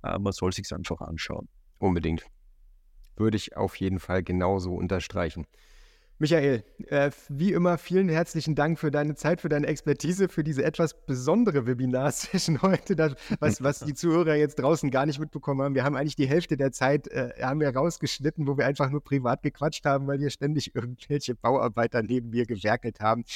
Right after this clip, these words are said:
Speaker 2: und sie haben die Tür leider immer noch nicht gefixt bekommen. <laughs> Aber gut.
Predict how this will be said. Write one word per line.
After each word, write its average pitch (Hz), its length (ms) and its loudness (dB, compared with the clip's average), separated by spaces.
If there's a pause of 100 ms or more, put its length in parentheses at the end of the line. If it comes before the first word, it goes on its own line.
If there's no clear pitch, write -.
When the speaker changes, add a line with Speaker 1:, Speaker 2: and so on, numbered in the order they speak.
(220)
Speaker 2:
und 120 140 -8
sie 113 100 -4
haben 117 140 0
die 113 100 -2
Tür 127 220 2
leider 120 240 2
immer 123 160 0
noch 107 80 0
nicht 104 180 -4
gefixt - 400 -8
bekommen. 131 460 -2
<laughs> - 100 -20
Aber 120 220 0
gut. 107 200 -8